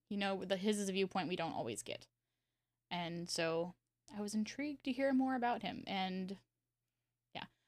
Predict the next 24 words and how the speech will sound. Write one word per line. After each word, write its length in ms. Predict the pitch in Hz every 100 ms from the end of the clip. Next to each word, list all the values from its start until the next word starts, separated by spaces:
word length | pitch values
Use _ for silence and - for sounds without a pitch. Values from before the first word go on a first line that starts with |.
| -
I 60 | 277
know 140 | 339
that 420 | 269 - 208 202
neither 240 | 233 240 220
of 60 |
you 120 | 214 208
were 100 | 208
particularly 500 | 214 214 202 202 196
enthused 560 | 196 196 196 196 - - _ _ _ - - _
by 460 | 202 202 196 190 190
these 180 | 185 202
shorts, 360 | 208 202 202 -
but 420 | 208 262 - - - _ _ _ -
in 160 | 214
particular, 560 | 214 196 175 170 160 160 -
I 280 | 165 185 175
have 100 | 165
a 100 | 165
soft 260 | - - -
spot 240 | 101 92
for 140 | - -
them, 240 | - 165 - _ - _ -
and 180 | 196 185
particularly 600 | 190 190 175 170 165